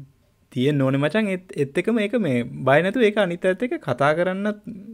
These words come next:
කතා කරන්න ලැජ්ජ වෙන්නත් එපා මචං. දැන් අර ඉස්සර අපි, අපි අහලා තියෙනවනේ මං දෙයක්, කවදාකවත් ඔයාගේ ඩ්‍රීම්ස් කියන්න එපා. මේ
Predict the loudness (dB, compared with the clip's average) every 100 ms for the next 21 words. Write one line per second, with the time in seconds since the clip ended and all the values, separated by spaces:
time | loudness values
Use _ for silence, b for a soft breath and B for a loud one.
0 | -12 -4 0 0 0 -2 -4 -6 -6 -8
1 | -6 -6 -4 -6 -8 -12 B B B B
2 | B -8 -6 -6 -10 -14 -18 -16 -4 -2
3 | -2 -2 -6 -8 -16 -18 -12 -8 -8 -8
4 | -6 -4 -4 -4 -4 -4 -4 -6 -6 -6
5 | -6 -6 -6 -6 -6 -6 -8 -8 -8 -10
6 | -10 -8 -8 -8 -6 -6 -6 -10 _ b
7 | b b b -20 _ _ _ _ -20 -20